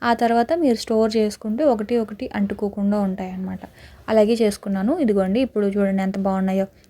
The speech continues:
గారెల్లాగా తీసి ఇంకా మీడియం ఫ్లేమ్‌లో పెట్టి ఫ్రై చేసుకోవడమే. ఫ్రై అయిపోయిన తర్వాత ఇంకా బర్గర్ బన్స్ ఉంటాయి కదా,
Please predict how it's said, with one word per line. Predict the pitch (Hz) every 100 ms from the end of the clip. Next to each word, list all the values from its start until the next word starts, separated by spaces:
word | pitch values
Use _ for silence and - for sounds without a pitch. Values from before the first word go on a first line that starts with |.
| -
గారెల్లాగా | 208 202 190 190 185 190 196 _ _ -
తీసి | 233 226 339
ఇంకా | 262 220 202 190 - _ -
మీడియం | 214 208 214
ఫ్లేమ్‌లో | 202 208 202
పెట్టి | 202 196 302
ఫ్రై | - 196 180
చేసుకోవడమే. | 180 - - 185 185 262 - - - -
ఫ్రై | 254 247
అయిపోయిన | 240 226 233
తర్వాత | 226 220 226 233 403
ఇంకా | 330 240 220
బర్గర్ | 196 214 214 214
బన్స్ | 214 220 208
ఉంటాయి | 220 208 208
కదా, | 202 208